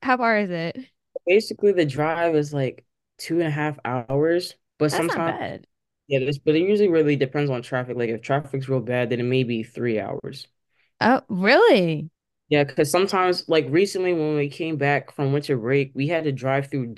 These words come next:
Speaker 2: Delaware because there was an accident on the Bay Bridge. So that took
Speaker 1: Oh.
Speaker 2: a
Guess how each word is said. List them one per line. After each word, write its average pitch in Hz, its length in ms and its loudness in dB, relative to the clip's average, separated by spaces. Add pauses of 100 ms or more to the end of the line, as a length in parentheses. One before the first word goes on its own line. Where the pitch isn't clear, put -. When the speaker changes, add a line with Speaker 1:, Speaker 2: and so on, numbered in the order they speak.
(100)
Speaker 2:
Delaware 131 380 0
because 117 420 -6
there 123 140 0
was 123 120 0
an 120 100 -2
accident 120 460 -4
on 123 120 -6
the 117 80 -4
Bay 113 280 -2 (100)
Bridge. 117 380 -4 (260)
So 117 280 -2
that 127 320 0
took 233 180 0
Speaker 1:
Oh. 262 1160 -8
Speaker 2:
a - 180 -10